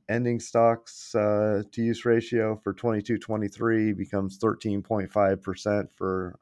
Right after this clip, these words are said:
twenty-three twenty-four. And, uh, you know, just gonna have to see how the U S D A works away and how some of these numbers come to fruition. But, uh, you know, that's the one thing about the sugar program.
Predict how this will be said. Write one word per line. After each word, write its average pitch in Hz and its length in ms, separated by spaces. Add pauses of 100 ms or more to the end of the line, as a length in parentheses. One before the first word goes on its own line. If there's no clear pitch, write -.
twenty-three 104 560
twenty-four. 101 840 (160)
And, 87 320
uh, 87 280 (200)
you 85 80
know, 87 60
just 90 240 (240)
gonna 92 140
have 95 140
to - 60
see 104 180
how 98 200
the 92 100
U 98 120
S 95 120
D 98 200
A 92 40
works 101 320
away 101 380
and 92 200 (240)
how 101 140
some 101 200
of 98 60
these 95 160
numbers 101 340
come 104 200
to 92 80
fruition. 98 560
But, 92 240 (100)
uh, 90 260 (300)
you 82 120
know, 87 160
that's 90 220
the 95 60
one 98 200
thing 98 140
about 98 180
the - 80
sugar 110 240
program. 101 480